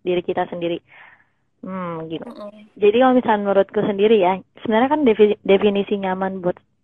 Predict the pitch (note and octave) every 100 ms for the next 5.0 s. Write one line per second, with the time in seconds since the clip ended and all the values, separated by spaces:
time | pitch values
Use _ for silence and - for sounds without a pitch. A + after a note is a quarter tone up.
0 | _ - - G3 - F3 F3 F#3 A#3 A#3+
1 | B3 G#3 F3+ E3 E3 F3+ G3+ - D3+ D#3
2 | F#3+ _ _ _ _ - F3+ _ _ _
3 | - G3+ F#3+ G3 G3 F#3 F#3 - G3 C#4+
4 | - _ F#3+ F#3 F3+ F#3 F#3 C#4+ C#4+